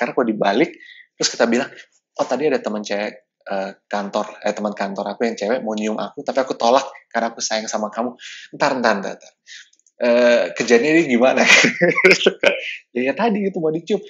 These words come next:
Nggak, nggak. Eh, cewek itu siapa? Kenalnya gimana? Dia pakai baju apa? Kamu pakai baju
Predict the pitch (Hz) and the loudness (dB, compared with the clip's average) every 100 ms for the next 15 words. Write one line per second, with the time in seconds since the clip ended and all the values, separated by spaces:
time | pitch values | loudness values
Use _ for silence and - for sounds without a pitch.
0 | - 214 180 117 - _ _ _ 123 123 | -10 -6 -4 -4 -8 _ _ _ 0 4
1 | 117 - - - 107 110 98 127 - 95 | 4 2 -10 -8 -4 -2 -2 -4 -4 -6
2 | - 101 104 107 107 107 - - - 98 | -2 0 2 0 -2 -6 -14 -18 -12 -6
3 | 101 120 113 98 95 104 117 117 117 - | -4 -4 -6 -8 -8 -6 -4 -4 -6 -10
4 | - 131 131 - 117 98 104 98 92 107 | -8 -6 -4 -2 0 0 -2 -6 -6 -2
5 | 104 120 120 113 104 98 | 0 0 -2 -6 -4 -4